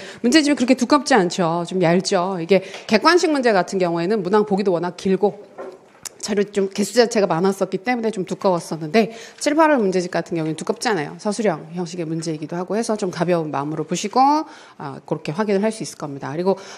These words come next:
아마 강의 안내에서 말씀을 드려서 대략적인 흐름은 알고 계시겠지만 칠, 팔월 강의 같은 경우에는, 어, 이제 본 진도, 문제집 풀면서 진도 나가는 것도 있어요. 있는데 아까 말씀드렸던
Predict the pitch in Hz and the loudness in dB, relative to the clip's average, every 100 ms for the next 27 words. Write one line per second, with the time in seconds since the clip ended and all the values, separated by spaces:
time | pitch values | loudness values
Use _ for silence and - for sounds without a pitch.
0 | - 247 285 226 262 262 226 208 202 202 | -4 2 4 6 4 4 4 2 2 2
1 | 175 165 - 180 165 160 156 160 185 262 | 0 -2 -2 -6 -4 -8 -6 0 4 4
2 | - 226 190 196 196 175 151 151 156 151 | 4 0 2 2 2 2 -4 -6 -8 -10
3 | - 165 - 247 196 - - - 330 330 | -10 -8 -2 0 0 -6 -16 -2 0 4
4 | 349 285 165 - - 202 202 175 170 180 | 6 6 4 -4 -2 0 0 -2 -4 -6
5 | 165 160 160 190 254 147 - - 180 175 | -6 -6 -2 0 0 -2 -10 -10 -2 0
6 | 170 170 165 170 175 233 220 - 254 233 | 0 -2 -4 -4 2 4 6 6 6 8
7 | 269 226 214 226 214 208 294 294 277 247 | 6 4 2 4 4 2 0 2 2 0
8 | 214 214 190 175 175 165 175 175 - 190 | 2 2 2 0 -2 -4 -2 -4 0 0
9 | 175 190 185 185 180 160 180 180 165 185 | 0 -4 0 2 2 0 0 -2 -2 -4
10 | 175 175 - 302 | -2 2 2 2